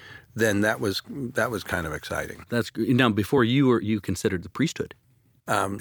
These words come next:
Speaker 1: yes, that's also true. I was, um, in the seminary for six years.
Speaker 2: How, how old were you when that happened?
Speaker 1: I left home at thirteen to, um, go into the Carmelite Seminary.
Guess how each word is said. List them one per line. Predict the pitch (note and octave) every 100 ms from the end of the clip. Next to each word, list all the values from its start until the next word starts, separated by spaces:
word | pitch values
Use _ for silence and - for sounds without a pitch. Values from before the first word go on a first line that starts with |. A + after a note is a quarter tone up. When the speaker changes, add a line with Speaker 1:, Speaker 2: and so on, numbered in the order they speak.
| F3
Speaker 1:
yes, | A2 G2+ -
that's | F#2 -
also | F#2+ F#2 F2+
true. | D#2 - E2+ D2
I | D#2+ F#2
was, | F2 F2+ F#2 D#2+
um, | F2+ D#2+ D#2 E2 -
in | A#2+ A2+
the |
seminary | - B2+ A2 F#2 D#2+ D2+
for | E2+
six | - D#2+ -
years. | D#2+ C2+ - - _
Speaker 2:
How, | - C3 -
how | A#2+
old | B2+ B2
were | G2+
you |
when | F#2+
that | F#2 F2+
happened? | C#2 A2 - _ - - - - - -
Speaker 1:
I | F#2+ F#2+ G2 B2+
left | G#2 A2 -
home | A2+ A2 G#2
at | F#2
thirteen | - A2+ A2 G#2 - G#2+ F2+ E2+ D#2+
to, | E2+ E2+ F2+ F#2
um, | F#2+ E2+ F2
go | F2+
into | F2+ E2
the | F2
Carmelite | - F#2 F2+ E2 -
Seminary. | - F#2 E2+ -